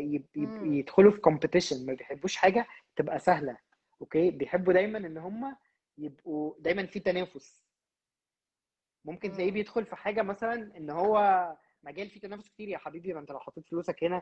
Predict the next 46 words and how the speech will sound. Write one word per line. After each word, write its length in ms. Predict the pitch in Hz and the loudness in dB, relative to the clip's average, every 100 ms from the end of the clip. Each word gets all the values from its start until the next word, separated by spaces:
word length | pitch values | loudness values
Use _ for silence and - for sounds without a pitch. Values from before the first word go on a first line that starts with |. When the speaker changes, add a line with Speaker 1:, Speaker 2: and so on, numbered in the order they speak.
| _ _ - | _ _ -8
Speaker 1:
already 220 | 135 160 | -4 -4
في 80 | 165 | -4
منافسين 400 | 170 156 - 170 | -4 -4 -4 -8
كتير، 440 | 170 - 170 147 131 _ _ _ - | -8 -8 -2 -2 -2 _ _ _ -4
فبنسبة 280 | 151 170 175 | 0 4 4
كبيرة 280 | 151 196 170 | 6 6 6
ممكن 300 | 156 180 185 | 2 -6 -6
ما 140 | 160 | -6
تكسبش. 520 | - - 185 - - _ - _ _ | -10 -2 -2 -2 -20 _ -20 _ _
لأ، 320 | 160 175 147 | -4 -2 -4
أنا 180 | 139 151 | -4 -4
هادخل 300 | 196 - 170 | -4 -2 0
ده 160 | 175 190 | 4 6
وأثبت 400 | 202 214 202 180 | 4 2 -8 -8
إن 100 | 175 | -8
أنا 220 | 208 190 | -6 -6
أحسن 220 | 202 214 | -8 -12
من 80 | 165 | -10
كل 120 | 185 | -8
الناس 240 | 190 196 190 | -8 -8 -8
اللي 80 | 160 | -6
موجودة 200 | 170 190 | -4 -4
في 80 | |
السوق. 320 | 160 - 156 - _ _ _ _ _ _ _ _ _ _ _ _ _ _ _ - | -8 -8 -8 -8 _ _ _ _ _ _ _ _ _ _ _ _ _ _ _ -16
تمام؟ 200 | 143 160 | -10 -8
Speaker 2:
مم. 340 | 208 208 185 | -8 -12 -6
Speaker 1:
عندهم 360 | 151 151 220 247 | -4 4 4 6
جراءة، 480 | 226 196 165 180 _ _ - | 4 4 0 -8 _ _ -18
بيحبوا 380 | 151 190 226 226 | -12 -6 -2 0
دايمًا 260 | 226 240 | 0 -2
يبانوا، 500 | 240 208 165 175 143 | -6 -4 -4 -4 -6
بيحبوا 380 | 131 - 196 202 | -14 -12 -8 -2
يوروا 260 | 170 190 196 | 0 2 0
نفسهم، 500 | 160 - 160 156 135 | -4 -6 -6 -4 -8
يعني 140 | 135 | -16
يحب 200 | 131 190 | -10 -2
يبقى 220 | 196 160 | 0 4
باين 260 | 147 190 175 | 6 6 6
كده 300 | 180 190 156 | 0 0 0
under 160 | 175 175 | -2 -4
the 120 | 151 | -6
spotlight، 420 | - 175 175 147 135 | -4 -4 -2 -6 -6
يعني 180 | 135 135 | -14 -14
تحت 240 | - - | -14 -2
النور 380 | 170 156 160 202 | -2 0 2 0
كده، 300 | 202 180 240 | 2 2 2